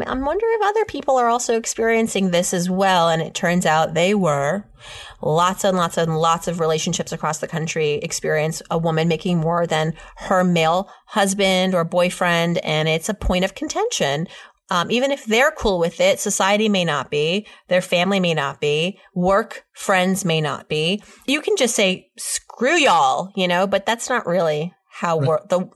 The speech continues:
Speaker 1: how life works. I could have just been like, "Mom, smell you later." But that's not,
Speaker 2: <laughs>
Speaker 1: that's not how, that's not nice, you know, and that's not what I want. I want to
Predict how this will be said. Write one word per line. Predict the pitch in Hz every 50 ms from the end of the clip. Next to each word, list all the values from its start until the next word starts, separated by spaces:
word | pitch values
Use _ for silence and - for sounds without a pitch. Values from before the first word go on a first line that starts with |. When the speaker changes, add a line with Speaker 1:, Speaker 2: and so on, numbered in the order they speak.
| -
Speaker 1:
how | 170 - 180 165 160
life | 151 151 156 - -
works. | - - 147 - - - -
I | 180
could | 185 - 220 208
have | 196
just | 208 185 - -
been | 165 151
like, | 147 147 - -
"Mom, | 190 202 208 214 214 208
smell | 208 - 226 196 180 180
you | 190 180 175
later." | 160 160 160 156 147 135 123 139 - _ _ - - - - - - - - _ _ _ _
But | - - -
that's | - - - -
not, | 208 196 175 - -
Speaker 2:
<laughs> | -
Speaker 1:
that's | 208 226 - - -
not | 220 220
how, | 254 190 190 185 180 170 - - -
that's | - 220 226 -
not | 240 190 160
nice, | 165 156 156 175 196 - - - - - - _ _
you | - 190 180
know, | 175 170 170 170
and | - 170 180 180 180
that's | 185 190 -
not | 214 - -
what | 170
I | 165 156
want. | 147 160 170 160 143 139 165 208 - - - - - - - -
I | 165
want | 165 170 175 170 165 -
to | -